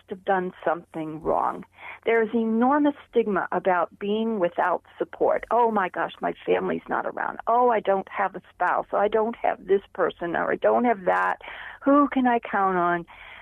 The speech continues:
And, uh, I find that when you truly accept your situation with love and a great sense of compassion. I keep using that word, but it really is compassion in action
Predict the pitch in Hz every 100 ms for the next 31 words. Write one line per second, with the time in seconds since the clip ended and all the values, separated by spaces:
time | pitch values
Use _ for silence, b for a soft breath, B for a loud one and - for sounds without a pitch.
0 | B - 220 196 190 190 185 165 - -
1 | - 226 311 - 220 190 185 190 190 -
2 | _ 175 185 180 170 - - B B B
3 | B - 196 202 202 180 165 - - _
4 | _ - - 262 285 285 285 269 269 -
5 | - 226 - - - - - - - -
6 | 180 170 - 170 - 165 170 165 - 165
7 | 170 - 175 180 190 185 185 - B B
8 | B _ 175 170 170 170 - - 185 170
9 | 180 190 208 214 - - - 165 - 170
10 | 190 202 - - 165 156 - 196 196 175
11 | 170 170 160 156 - 175 175 - - -
12 | 185 - 202 214 208 175 170 - 165 -
13 | 214 240 277 269 202 180 175 - 208 233
14 | - - 160